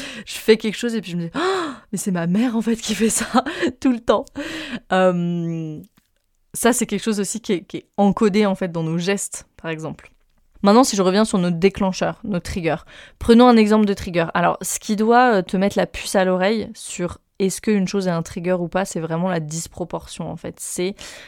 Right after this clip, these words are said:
bon, et là, et je vais pas l'expliquer plus que ça, je vais prendre mon exemple, parce que c'est tellement clair dans <laughs> l'exemple que vous allez tout de suite comprendre. Euh, c'est un exemple, euh, de la vraie vie, hein, qui est vraiment arrivé, donc pas de jugement, s'il vous plaît.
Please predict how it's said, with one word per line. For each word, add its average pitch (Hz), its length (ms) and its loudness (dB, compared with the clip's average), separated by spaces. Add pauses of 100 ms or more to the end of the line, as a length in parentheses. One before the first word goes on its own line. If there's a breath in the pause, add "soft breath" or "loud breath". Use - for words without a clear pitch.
(100 loud breath)
bon, 175 200 0
et 170 80 -6
là, 160 160 -4
et 175 100 -4
je 165 120 -2
vais 165 120 0
pas 180 140 0
l'expliquer 185 380 -2
plus - 160 -12
que - 80 -6
ça, 185 140 0
je 185 60 0
vais 170 80 -2
prendre 175 220 -4
mon 175 100 0
exemple, 165 280 -2
parce - 100 -12
que - 100 -20
c'est 165 140 -10
tellement 175 320 -4
clair 196 340 -2
dans 208 120 4
<laughs> - 0 -
l'exemple 220 360 8
que 190 100 2
vous 208 140 6
allez 202 140 8
tout - 120 -14
de 196 60 -12
suite - 160 -12
comprendre. 196 420 -4 (680 loud breath)
Euh, 160 720 2 (380)
c'est - 180 -4
un 175 120 2
exemple, 180 420 0
euh, 156 500 2 (200)
de 175 100 -2
la 170 100 6
vraie 170 240 2
vie, 160 160 -2
hein, 160 120 -4
qui 165 100 -6
est - 20 -4
vraiment 165 300 0
arrivé, 165 360 -2
donc 160 240 -4
pas 170 160 -4
de 160 60 -4
jugement, 165 340 -4
s'il 175 160 -10
vous 156 60 -10
plaît. 180 260 0